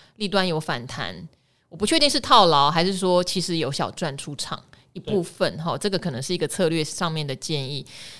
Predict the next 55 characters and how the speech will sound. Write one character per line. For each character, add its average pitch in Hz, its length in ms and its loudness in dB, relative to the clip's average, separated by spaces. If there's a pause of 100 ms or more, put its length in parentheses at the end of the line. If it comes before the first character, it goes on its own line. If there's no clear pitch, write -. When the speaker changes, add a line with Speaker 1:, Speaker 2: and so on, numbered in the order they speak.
Speaker 1:
那 226 180 6
另， 226 260 4
他 233 180 2
还 226 100 8
要 202 120 10
顺 208 200 2
带 202 140 6
一 190 80 6
提 180 180 -4
啦， 151 120 0
就 180 100 -2
说 190 100 4
很 185 120 2
可 180 160 0
惜 160 160 -2
没 175 80 2
有 170 100 2
听 185 200 -4
我 170 100 -2
们 143 120 -6
的 151 80 -4
建 180 240 0
议 170 80 0
把 143 160 -2
长 151 300 -2
荣 147 180 0
卖 180 300 2
掉。 214 420 0 (260)
<laughs> 571 380 0
好， 185 300 8
长 226 180 8
荣 240 220 6
成 226 180 2
本 208 160 6
六 220 140 8
十 190 160 -2
六， 180 260 6
除 202 220 0
息 202 200 2
后 220 120 4
成 185 180 -2
本 160 140 -2
大 170 80 0
概 175 140 2
五 151 120 -2
十， 160 140 -6
是 262 140 -2
有 170 140 4
赚， 165 380 4
只 135 120 -8
是 180 100 0
少 143 220 0
赚 151 400 -2
哦。 - 60 -8
好， - 80 -12